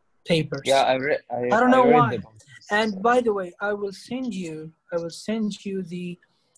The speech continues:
Speaker 1: the research itself, because I myself, I viewed the research, and, uh, it is official. It is official by a group of researchers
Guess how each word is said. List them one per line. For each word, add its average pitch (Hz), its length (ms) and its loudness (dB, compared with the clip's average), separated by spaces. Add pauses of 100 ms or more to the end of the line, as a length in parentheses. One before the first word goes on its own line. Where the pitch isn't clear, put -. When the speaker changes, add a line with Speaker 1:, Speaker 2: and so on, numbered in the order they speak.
(260)
Speaker 1:
the 175 80 2
research 208 540 2
itself, 160 340 -6
because 180 440 0
I 196 240 -2
myself, 175 800 -8
I 170 180 -6
viewed 175 420 -4 (160)
the 165 60 -10
research, 156 560 -10
and, 156 280 -16 (640)
uh, 147 60 -14 (100)
it 147 120 -14
is 175 400 -4
official. 220 400 0 (640)
It 160 40 -10
is 165 120 -10
official 208 400 -2
by 156 180 -4
a 156 80 -4
group 185 280 0
of 170 220 0
researchers 196 800 -4